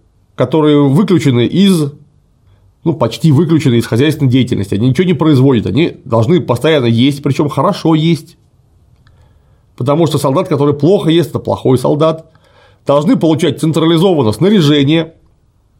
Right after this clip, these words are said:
Ну, а так, на с-, на секундочку, пять тысяч человек — это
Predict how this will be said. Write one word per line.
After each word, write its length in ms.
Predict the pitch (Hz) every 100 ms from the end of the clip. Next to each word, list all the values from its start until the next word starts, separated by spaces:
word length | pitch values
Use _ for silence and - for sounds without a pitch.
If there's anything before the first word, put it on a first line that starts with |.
| -
Ну, 180 | 202 190
а 80 |
так, 260 | 170 190 139
на 80 | 170
с-, 80 | 156
на 140 | 165
секундочку, 480 | 170 175 175 135 147
пять 260 | 131 180
тысяч 200 | - 175
человек — 360 | 180 180 233 220
это 380 | 147 147 143